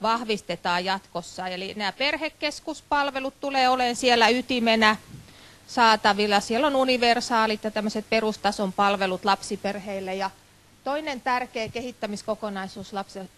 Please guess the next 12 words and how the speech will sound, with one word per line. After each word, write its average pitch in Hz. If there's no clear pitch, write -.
lapessa 220
on 196
nää 202
koulu 226
ja 185
varhaiskasvatus 185
siellä 175
lapsen 185
tukena. 196
Mut 262
sitten 381
tällä 320